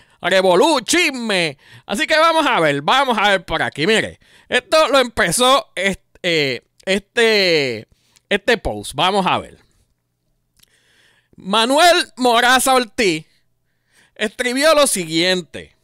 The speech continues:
"Si no hay inconveniente con peta, aprovechen que están trasladando los animales del zoológico de Mayagüez para que de una vez le den pon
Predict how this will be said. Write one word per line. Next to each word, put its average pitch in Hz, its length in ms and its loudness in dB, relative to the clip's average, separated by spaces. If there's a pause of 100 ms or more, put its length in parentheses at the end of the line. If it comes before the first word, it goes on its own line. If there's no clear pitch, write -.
(500)
"Si 190 520 -8 (100)
no 185 240 0
hay 277 200 2
inconveniente 240 1200 0
con 147 320 -2
peta, 165 640 -2 (680)
aprovechen 269 760 0
que 240 140 -2
están 254 420 -2
trasladando 214 920 0
los 196 280 0
animales 170 760 -2
del 151 180 -2
zoológico 147 680 -2
de 143 100 0
Mayagüez 175 640 -2 (440)
para 214 220 0
que 240 160 -2
de 233 140 2
una 294 300 2
vez 240 320 2
le 202 200 2
den 214 220 0
pon 190 560 -2